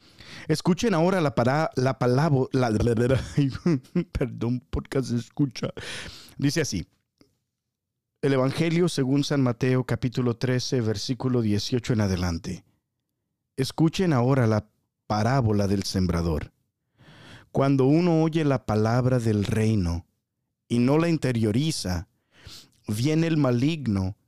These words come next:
y le arrebata lo que fue sembrado en su corazón. Ahí tienen lo que cayó a lo largo del camino.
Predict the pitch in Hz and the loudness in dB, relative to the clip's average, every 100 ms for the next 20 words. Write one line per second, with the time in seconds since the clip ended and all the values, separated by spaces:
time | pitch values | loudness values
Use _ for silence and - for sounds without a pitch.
0 | _ - 123 123 117 117 113 131 151 156 | _ -2 0 2 0 0 0 0 0 0
1 | 147 135 120 - 143 - 139 120 113 131 | 0 0 -2 0 0 0 0 2 2 0
2 | 143 143 123 123 - 123 110 107 98 - | 0 0 0 0 -2 -4 -2 -2 -2 -2
3 | 101 87 - _ _ _ _ _ _ _ | -2 -2 -6 _ _ _ _ _ _ _
4 | - - - 110 123 165 185 160 160 - | -20 -20 -6 -2 0 2 2 0 -2 -12
5 | - - 147 165 156 127 123 127 120 117 | -16 0 0 2 2 2 2 0 0 0
6 | 113 131 147 151 117 120 117 120 131 143 | 2 2 2 0 0 2 2 2 2 0
7 | 131 135 120 131 131 - 120 117 120 107 | 2 0 2 0 0 0 2 2 4 2
8 | 85 90 | 0 -6